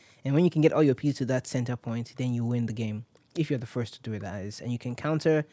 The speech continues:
eat up players and send them back into their, their prison cells until they can get out.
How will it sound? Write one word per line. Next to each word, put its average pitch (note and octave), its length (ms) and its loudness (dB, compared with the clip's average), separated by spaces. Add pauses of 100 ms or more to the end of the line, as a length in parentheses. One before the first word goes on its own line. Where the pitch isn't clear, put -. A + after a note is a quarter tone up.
(360)
eat G3 160 6
up F#3 180 6
players D3 400 4
and B2 160 -4
send D3+ 240 2
them C3+ 140 4
back B2 200 0
into B2+ 200 -4
their, A2+ 340 -4 (140)
their A#2+ 80 -4
prison B2 340 -4
cells A2 300 -8
until G#2+ 280 -10
they G#2 100 -12
can G#2+ 160 -12
get F2+ 160 -12
out. - 140 -14